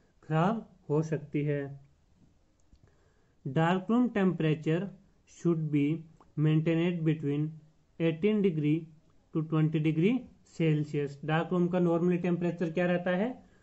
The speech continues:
अठारह डिग्री से बीस डिग्री सेल्सियस तक का। इस टेम्परेचर को मेंटेन क्या है, अपना एयर कंडीशनिंग सिस्टम करके रखेगा। The humidity of atmosphere in the dark room should be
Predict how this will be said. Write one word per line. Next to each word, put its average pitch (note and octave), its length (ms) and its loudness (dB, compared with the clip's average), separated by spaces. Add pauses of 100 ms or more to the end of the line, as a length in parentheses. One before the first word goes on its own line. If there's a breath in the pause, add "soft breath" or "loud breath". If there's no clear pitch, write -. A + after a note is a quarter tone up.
(160 loud breath)
अठारह F3+ 380 0
डिग्री F3 320 0
से B3+ 220 -4 (400 soft breath)
बीस E3+ 360 2
डिग्री E3 320 2 (240)
सेल्सियस D#3 640 0 (120)
तक D3+ 180 -4
का। D3 160 -6 (600 soft breath)
इस G3 200 2
टेम्परेचर F#3 480 0
को E3+ 140 -4
मेंटेन E3+ 420 2
क्या F#3 120 -2
है, F#3+ 100 -4
अपना F3 220 -4
एयर E3+ 220 0
कंडीशनिंग D#3+ 560 0
सिस्टम G3 420 -4
करके F#3+ 360 -2 (500)
रखेगा। C#3 480 -4 (1800)
The E3+ 220 0
humidity F#3+ 680 2
of G3+ 360 -2
atmosphere E3+ 800 -2 (580 soft breath)
in E3+ 220 2
the F3 160 2
dark D3+ 300 -2
room D#3+ 260 2
should C#3+ 280 -4
be D3+ 140 0